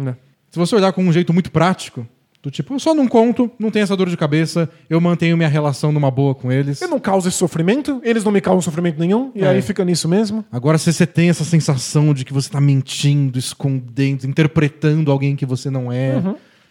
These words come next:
Speaker 2: porque, sei lá, tem que rezar antes da refeição, aí talvez tenha que falar.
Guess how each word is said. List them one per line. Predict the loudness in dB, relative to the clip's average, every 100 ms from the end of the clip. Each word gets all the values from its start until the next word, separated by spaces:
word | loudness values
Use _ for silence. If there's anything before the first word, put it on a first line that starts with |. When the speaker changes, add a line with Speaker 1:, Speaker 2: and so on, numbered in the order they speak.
| _ _
Speaker 2:
porque, | -6 -2 0
sei | 2
lá, | 2 2
tem | -2
que | 0
rezar | 0 2 2
antes | 2
da | 2
refeição, | 0 0 -4 -2 0 0 -4 -10 _ _ _
aí | -6 -2 -2
talvez | 0 0 0
tenha | -2
que | -4
falar. | -8 -8